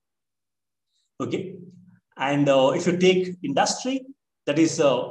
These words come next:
not just manufacturing, but also, uh, electricity, gas and water, construction and mining. If you take that, that also, uh, has been stagnant. Okay, the same holds true for the,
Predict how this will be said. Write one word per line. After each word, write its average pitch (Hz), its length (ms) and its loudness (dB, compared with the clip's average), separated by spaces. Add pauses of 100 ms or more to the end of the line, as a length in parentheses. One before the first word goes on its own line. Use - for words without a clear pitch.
not 165 440 -4
just 180 200 -2
manufacturing, 156 720 -2
but 143 120 -4
also, 156 500 -2 (360)
uh, 135 140 -6
electricity, 143 400 0
gas 139 220 2
and 127 120 -4
water, 131 420 2 (440)
construction 127 720 -6
and 117 140 -2
mining. 107 400 -6 (500)
If - 80 -18
you 123 80 -12
take 165 240 -2
that, 208 360 -2 (120)
that 202 180 2
also, 202 640 2 (540)
uh, 160 100 -2 (100)
has 135 180 0
been 139 360 -6
stagnant. - 520 -10 (1800)
Okay, - 360 -8
the 180 80 -2
same 226 380 4
holds 196 440 4
true 196 200 4
for 170 100 4
the, 156 200 -2